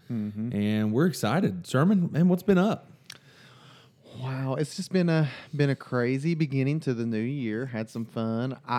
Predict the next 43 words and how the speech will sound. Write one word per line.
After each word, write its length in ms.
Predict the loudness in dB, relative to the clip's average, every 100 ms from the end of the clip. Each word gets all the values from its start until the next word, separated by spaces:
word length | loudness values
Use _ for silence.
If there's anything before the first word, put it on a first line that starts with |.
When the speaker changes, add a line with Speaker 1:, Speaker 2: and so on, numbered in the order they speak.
| -2
Speaker 1:
actually 500 | -6 -8 -4 0 0
was 220 | 0 -2
in 380 | -4 -2 -2 -4 _ -8
Peoria, 540 | -2 0 2 2 0 -2
Illinois, 760 | -2 -2 -2 -2 -2 -2 -2
with 260 | -4 -4 -8
my 160 | -8
buddy 360 | -8 -8 -8 -8
Diz 680 | -8 -6 -4 -6 -8 -16 -16 -6
for 400 | -2 -2 -4 -6 -12
a 40 | -16
few 280 | -8 -6 -4
days, 420 | -4 -4 -4 -6
so 260 | -6 -6 -6
got 520 | -10 -20 -18 -14 -6
to 80 | -2
Speaker 2:
Yeah. 320 | 0 0 0
Speaker 1:
visit. 260 | -2 -2 -2
That 120 | -2
was 120 | -2
just 200 | -4 -2
last 340 | -2 -2 -2 -2
week, 360 | -2 -2 -6 _ _ -20
so 480 | -6 -4 -2 -4 -8 -16 _ -20 -18 -10
had 180 | -10 -4
fun. 320 | -4 -2 -2
Went 160 | -2 -2
around 340 | -2 -2 -4
the 80 | -6
state 600 | -4 -2 0 0 -2 -6
and 320 | -8 -6 -8 -12 -20 _
just 200 | -14 -8
enjoyed 280 | -6 -2 -2
my 120 | -4
time 280 | -6 -6 -4
there 280 | -4 -4 -6
and 100 | -6
with 100 | -10
a 60 | -12
bunch 200 | -14 -12
of 60 |
people, 480 | -10 -8 -4 -4 -4
and, 160 | -6